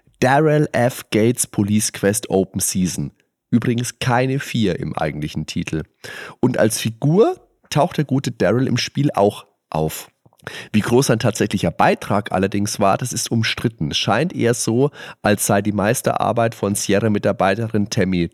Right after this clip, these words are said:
Dargan gekommen. Das spielt ja auch nicht mehr in Lytton, sondern in L A. Ja, das ist realistischer und so.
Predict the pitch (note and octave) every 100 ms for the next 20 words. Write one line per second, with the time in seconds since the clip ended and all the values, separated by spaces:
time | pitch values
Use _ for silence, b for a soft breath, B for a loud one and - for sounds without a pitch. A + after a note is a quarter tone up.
0 | - F2 D#2 A#2+ - - A#3+ _ _ _
1 | - D3 - D#3 F3+ A#3 - _ _ _
2 | B B B B B B A2 - B2+ C3+
3 | C3+ A2+ A2 A2+ A#2 A#2 - G2 F2+ A2
4 | D#3+ F3+ F3 A2 G2+ E2 G#2 F2+ F2+ G2
5 | C#3 G3+ - E2 A2+ F#2 - - - F#2+
6 | F2 G2+ - C#3+ - C#3+ C3 C3 C3 C3+
7 | C#3